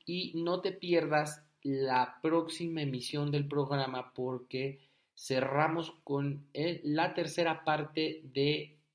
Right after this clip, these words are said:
el segundo paso de Alcohólicos Anónimos. Hasta entonces, cuídate mucho y reflexiona, piénsale.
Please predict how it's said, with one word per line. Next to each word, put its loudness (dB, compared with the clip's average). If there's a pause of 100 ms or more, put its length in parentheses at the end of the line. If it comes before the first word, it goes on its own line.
(500)
el 2
segundo -8
paso -10
de -10
Alcohólicos -14
Anónimos. -20 (560)
Hasta -4
entonces, -4
cuídate 2
mucho 0 (100)
y -2 (180)
reflexiona, -4
piénsale. -4